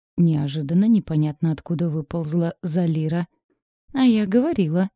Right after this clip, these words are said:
У меня дыхание перехватило. Настолько я испугалась.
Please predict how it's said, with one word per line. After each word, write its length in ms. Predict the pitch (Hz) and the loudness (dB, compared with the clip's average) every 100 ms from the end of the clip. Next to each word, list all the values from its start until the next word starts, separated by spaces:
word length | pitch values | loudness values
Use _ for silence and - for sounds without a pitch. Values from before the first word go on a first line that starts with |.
| _ _ _ _ _ _ - | _ _ _ _ _ _ 0
У 80 | |
меня 260 | 156 147 151 | 2 2 0
дыхание 540 | 143 - 165 156 160 | -4 -4 -2 0 -2
перехватило. 800 | 165 175 147 165 160 170 165 180 - - | -4 -6 -4 -6 -4 -4 -2 -4 -6 2
Настолько 680 | 190 175 - 175 151 139 196 | 4 4 0 -2 -2 -2 -2
я 200 | 165 151 | -2 -4
испугалась. 720 | - - 208 165 160 165 | -6 -8 -4 -2 -2 -4